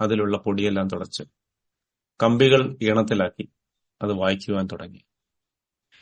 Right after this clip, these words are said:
മനോഹരമായ ഈണം കേട്ട് ആളുകൾ ഓടിക്കൂടി. അന്നതൊരു വലിയ വിലയ്ക്ക് വിൽക്കുവാൻ സാധിച്ചു. വലിയ വിലയുള്ള ഒരു നിധി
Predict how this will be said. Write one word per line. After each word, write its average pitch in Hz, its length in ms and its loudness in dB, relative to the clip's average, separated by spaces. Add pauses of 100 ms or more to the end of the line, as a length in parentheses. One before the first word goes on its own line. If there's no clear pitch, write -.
(480)
മനോഹരമായ 117 640 4
ഈണം 104 540 0
കേട്ട് 98 260 -6
ആളുകൾ 98 480 -2
ഓടിക്കൂടി. 95 540 -6 (1120)
അന്നതൊരു 104 400 0
വലിയ 107 320 2
വിലയ്ക്ക് 101 440 0 (360)
വിൽക്കുവാൻ - 320 -8
സാധിച്ചു. - 460 -12 (2000)
വലിയ 156 380 8
വിലയുള്ള 143 560 8
ഒരു 127 100 4
നിധി 107 520 2